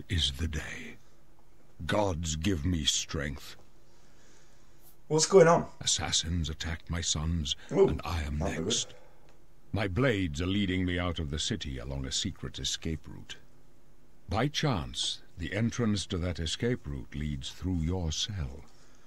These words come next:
Speaker 2: Well, ain't that lucky for me? Who are you?
Speaker 1: I am your emperor, Uriel Septim. By the grace of the gods,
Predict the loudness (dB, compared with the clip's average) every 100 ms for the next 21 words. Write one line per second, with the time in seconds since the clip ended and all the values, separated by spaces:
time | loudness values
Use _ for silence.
0 | -14 -14 -14 -2 6 8 10 12 12 10
1 | 8 4 6 8 8 6 0 -12 -12 -14
2 | -14 -14 -14 -14 -14 -14 -14 -14 -14 -2
3 | 6 10 10 8 2 -2 -8 -4 0 4
4 | 4 4 2 2 0 0 -2 -6 -8 -14
5 | -14 -12 -4 0 2 2 2 2 0 -2
6 | -4 -8 -8 -10 -12 -14 -14 -14 -14 -14
7 | -12 -8 -8 -6 -4 -2 -2 -4 -4 0
8 | 2 2 0 -4